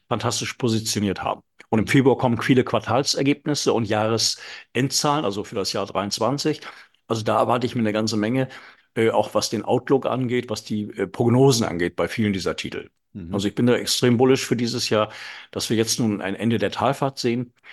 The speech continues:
Speaker 1: Und was eben auch sehr wichtig ist, nach der Contrary Opinion ist es eine gewisse Skepsis da.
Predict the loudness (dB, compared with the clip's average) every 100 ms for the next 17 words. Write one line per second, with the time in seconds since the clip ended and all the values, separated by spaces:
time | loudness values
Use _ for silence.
0 | -20 -8 2 4 6 2 -2 -6 -6 -2
1 | 0 0 0 -4 -2 -2 -6 _ _ _
2 | _ _ _ -6 -2 -2 0 2 4 4
3 | 2 2 2 2 0 -4 -6 -6 -6 -4
4 | -2 -4 -6 -6 -6 -2 -4 -4 -2 -2
5 | -2